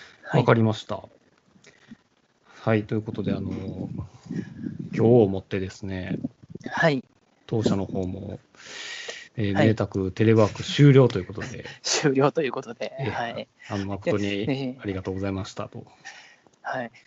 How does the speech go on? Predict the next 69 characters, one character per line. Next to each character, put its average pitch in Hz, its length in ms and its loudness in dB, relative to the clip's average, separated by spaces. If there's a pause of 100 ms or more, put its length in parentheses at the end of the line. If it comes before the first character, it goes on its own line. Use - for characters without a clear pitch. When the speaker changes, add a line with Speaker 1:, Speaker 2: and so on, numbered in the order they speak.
(160)
Speaker 1:
週 233 360 2
一 269 200 2
ぐ 330 80 0
ら 320 100 8
い 175 60 4
で 160 80 -2
残 208 180 -2
し - 80 -10
て 254 80 -2
く 226 80 -2
れ 196 100 4
た 135 120 -2
ら 135 80 0
い 127 60 -4
い - 20 -10
の 127 80 -10
に 113 120 -12
と 127 120 -10
思 147 80 -14
っ - 20 -20
た - 140 -10
ん 113 60 -12
で 110 40 -14
す - 100 -12
け - 80 -14
ど 120 60 -10
ね、 143 160 -2
ち - 80 -12
ょ - 40 -16
っ - 60 -20
と。 - 140 -20 (880)
Speaker 2:
ま 165 380 4
あ、 135 60 6
す-、 - 200 -6 (160)
さ 143 160 -2
っ - 40 -4
ぱ 170 100 6
り 135 60 6
し - 60 -4
て 165 60 0
ま 170 80 2
す 147 140 0
ね、 143 360 2
や 131 80 -6
っ - 40 -16
ぱ 101 120 -6
り。 107 100 -6
Speaker 1:
は - 280 4
い。 139 240 0
Speaker 2:
な 117 80 -8
ん 110 40 -8
か。 104 240 -2
Speaker 1:
<laughs> - 100 -20
そ - 240 0
う 208 40 6
で 151 60 -2
す - 160 -8
ね。 180 160 0
Speaker 2:
え 110 340 0
え。 262 200 -4 (580)
Speaker 1:
<laughs> - 840 -14
ま 160 100 4
あ、 - 20 4
良 233 120 8
く - 140 -2
も 170 160 4
悪 220 220 8
く 185 160 -6
も、 120 420 0